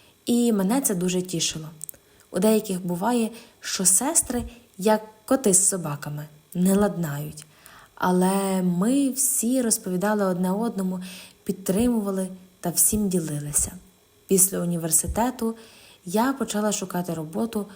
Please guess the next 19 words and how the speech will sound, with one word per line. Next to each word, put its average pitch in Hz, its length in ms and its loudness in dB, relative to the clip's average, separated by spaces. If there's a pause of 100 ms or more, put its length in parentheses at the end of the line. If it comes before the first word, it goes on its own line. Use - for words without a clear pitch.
(360)
у 180 160 2
сусідньому 180 600 0
місті. 160 460 -4 (500)
Спочатку 262 560 -2
було 180 220 0
дуже 175 240 0
важко. 170 480 -4 (640)
Доводилося 190 640 2
їсти 190 540 -2
китайську 190 600 -2
локшину, 190 600 -4 (460)
жити 226 580 0
в 220 60 -2
якомусь 196 460 0
гуртожитку. 170 680 -6 (760)
Грошей 285 360 4
практично 220 600 -2
не 175 100 0
було. 156 320 -6